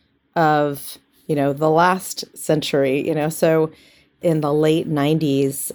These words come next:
they had figured out that to have a multi-billion dollar wine company, it wasn't about making the finest wine for a few people. It was about making, marketing, and selling wine to everyone. And so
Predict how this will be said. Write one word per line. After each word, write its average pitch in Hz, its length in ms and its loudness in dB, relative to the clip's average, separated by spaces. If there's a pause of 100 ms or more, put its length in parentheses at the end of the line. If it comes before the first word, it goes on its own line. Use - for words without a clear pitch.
they 214 140 2
had 202 140 0
figured 180 360 0
out 156 360 2 (420)
that 160 340 0 (140)
to 156 520 0
have 165 360 0
a - 120 -2
multi-billion 156 800 0
dollar 143 600 0 (520)
wine 156 320 2
company, 143 720 -2 (160)
it 180 120 0
wasn't 175 340 2
about 147 320 0
making 151 380 0
the 151 220 -6
finest 151 360 0
wine 147 280 0
for 139 200 0
a 135 140 -2
few 151 120 -2
people. 160 400 0
It 143 80 -2
was 151 140 -2
about 139 340 0 (560)
making, 151 440 0
marketing, 139 560 0
and 135 140 -2
selling 139 360 0
wine 131 340 -2
to - 180 -6
everyone. 131 480 -4
And - 180 -8
so 156 380 0